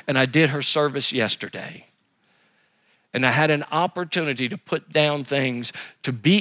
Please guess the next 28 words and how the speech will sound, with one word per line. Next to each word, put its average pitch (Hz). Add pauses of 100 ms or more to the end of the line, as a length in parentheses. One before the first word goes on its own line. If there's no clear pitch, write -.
impacted 127
and 123
to 123
impact 147
her 117
family 104 (260)
with 113
the 110
message 104
of 107
the 107
gospel. -
Listen 117
carefully. 123 (520)
Don't 131
miss 131
opportunities 127
of 107
God 123
breaking 127
in 127
in 117
your 120
life 120 (240)
because 120
you're 107
too 117
busy. 98